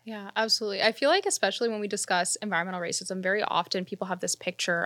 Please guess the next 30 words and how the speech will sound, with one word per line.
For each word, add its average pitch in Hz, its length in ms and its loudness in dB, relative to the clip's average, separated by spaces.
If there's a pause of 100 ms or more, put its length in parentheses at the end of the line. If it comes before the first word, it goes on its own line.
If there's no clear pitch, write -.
of 180 240 2
communities 180 560 -2
immediately 180 460 -2
around 160 280 0
a 160 80 -4
landfill 156 720 -4
or - 100 0
an 170 100 -2
incinerator 165 800 -2
or 87 260 -6 (300)
something 190 640 4 (360)
really 294 680 2 (120)
obviously 202 800 4
bad 160 640 -6
for 165 280 -8
your 165 260 -8
health. - 500 -8 (540)
But 202 320 8
when 233 120 4
we 240 80 4
talk 302 240 6
about 381 160 8
environmental 190 400 2
racism, 175 580 -2
there's 233 200 2
this 320 140 -2
whole 226 320 0
other 180 180 0
level 170 360 -2
of, 180 220 2